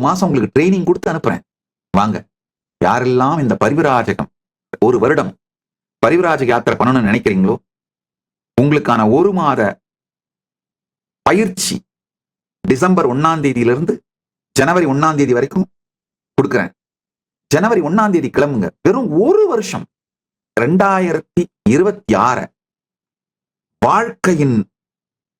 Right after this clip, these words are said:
பரம சத்தியத்தை, உச்ச நிலையை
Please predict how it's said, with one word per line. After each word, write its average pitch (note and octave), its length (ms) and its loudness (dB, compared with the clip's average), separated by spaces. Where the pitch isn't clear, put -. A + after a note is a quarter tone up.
பரம F#3 320 2
சத்தியத்தை, - 540 -2
உச்ச F#3+ 360 -2
நிலையை C#3+ 260 0